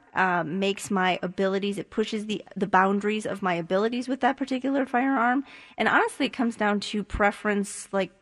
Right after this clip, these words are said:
you hear people saying, "Why do you need a, you know, fifty thousand dollar car versus a hundred twenty thousand dollar car?" You know, for some people, it's just worth it.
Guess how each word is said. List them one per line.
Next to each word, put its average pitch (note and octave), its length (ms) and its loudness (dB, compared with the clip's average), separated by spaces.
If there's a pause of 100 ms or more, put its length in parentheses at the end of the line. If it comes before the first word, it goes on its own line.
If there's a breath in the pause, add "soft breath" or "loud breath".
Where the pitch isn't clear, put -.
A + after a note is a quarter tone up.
(200)
you G3 160 -4
hear G#3 160 0
people F#3 480 0
saying, F3+ 340 -2
"Why F#3 180 4
do F#3+ 80 -4
you G3 80 -4
need G3 200 -2
a, F#3 200 0
you F#3+ 100 -6
know, F#3 140 -4
fifty F3+ 280 -10
thousand F3 600 -2
dollar E3+ 300 0
car F3+ 340 0
versus F3+ 340 -8
a F#3 80 -2
hundred G3 320 -2
twenty A3 220 2
thousand D#3 320 -2
dollar - 240 -2
car?" - 260 -6 (340 loud breath)
You F#3+ 100 -2
know, F#3+ 100 2
for G3 160 -2
some G#3 240 0
people, A#3 260 0
it's A3 140 -4
just G3+ 180 -4
worth E4 360 0
it. D3 260 0